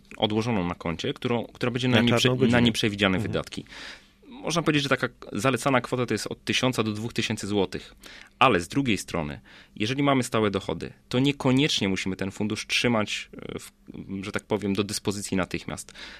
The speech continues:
Speaker 1: Lepiej przeznaczyć te pieniądze na spłatę tego w-, dużo nas kosztującego zadłużenia. Im szybciej spłacimy ten dług, tym szybciej też będziemy w stanie taki fundusz awaryjny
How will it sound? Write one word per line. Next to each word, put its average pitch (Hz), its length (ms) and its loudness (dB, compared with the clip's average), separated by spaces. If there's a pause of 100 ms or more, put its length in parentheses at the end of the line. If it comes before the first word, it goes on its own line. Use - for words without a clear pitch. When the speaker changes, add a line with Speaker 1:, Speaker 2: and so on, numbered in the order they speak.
Speaker 1:
Lepiej 147 300 0
przeznaczyć 123 500 0
te 92 100 -2
pieniądze 90 640 -4 (100)
na 113 140 2
spłatę 123 640 0 (300)
tego 107 380 0 (240)
w-, 92 200 -8 (140)
dużo 123 320 0
nas 113 180 0
kosztującego 101 580 -4
zadłużenia. 82 640 -4 (520)
Im 156 220 2
szybciej 135 280 -4
spłacimy 123 400 0
ten 120 160 0
dług, 139 240 0
tym 113 160 0
szybciej 139 300 -2
też 117 120 -2
będziemy 113 300 0
w - 60 -10
stanie 117 220 0
taki 107 220 -4
fundusz 117 360 2
awaryjny 104 600 0